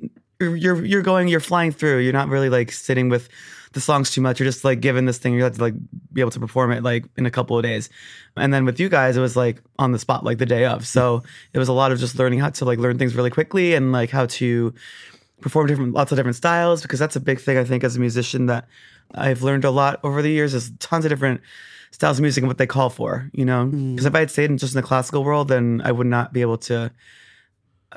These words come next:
Speaker 1: play authentically, you know, like, a gospel song or, like, you know, a jazz song. They're all, they all require different things.
Speaker 2: But I also think, you know, again, in addition to the skill of, of the technical playing ability,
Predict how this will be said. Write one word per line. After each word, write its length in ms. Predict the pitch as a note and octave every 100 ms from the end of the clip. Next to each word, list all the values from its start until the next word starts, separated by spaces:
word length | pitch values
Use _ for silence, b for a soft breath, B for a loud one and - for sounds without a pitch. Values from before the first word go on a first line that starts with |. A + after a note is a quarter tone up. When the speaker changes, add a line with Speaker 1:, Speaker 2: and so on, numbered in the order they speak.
| -
Speaker 1:
play 220 | - D3
authentically, 840 | C#3 B2+ C#3 C3+ B2+ C3 B2+ B2 A#2+
you 200 | B2 C3+
know, 220 | A#2 A#2 C#3+
like, 160 | C#3+
a 40 | D#3
gospel 340 | F3+ F3+ C#3+
song 380 | - B2 A#2 A#2+
or, 80 | B2+
like, 500 | B2 A#2+ A#2+ - - -
you 140 | D3
know, 200 | C3 B2
a 60 | B2
jazz 300 | D3+ D3 -
song. 360 | B2 A#2+ A#2
They're 140 | C3+ C#3
all, 180 | C3+ C3 - B B B B B
they 60 | C3+
all 100 | C3
require 320 | C3+ C3+ B2
different 240 | B2 A#2+
things. 420 | C3 - - - -
Speaker 2:
But 160 | E3 F3+
I 80 | F3
also 380 | F#3 F3 F3
think, 340 | D#3+ E3 D3+ -
you 180 | E3+ D#3
know, 380 | C3+ A#2+ A#2 B2 _ _ _ _ _ E3+
again, 300 | D#3+ F3 D#3
in 180 | D#3+
addition 400 | D3+ D3 D#3+ D#3+
to 80 | D3
the 100 | C#3+
skill 600 | C3 - D#3 D3 C#3 C3+ -
of, 200 | C3 A2
of 280 | C3 B2 -
the 80 | B2
technical 720 | - D3 D3+ C#3+ C3 A2+ - - _
playing 480 | - F#3+ G3+ G#3 F3
ability, 680 | B2+ B2+ A#2 A#2 A2 G#2+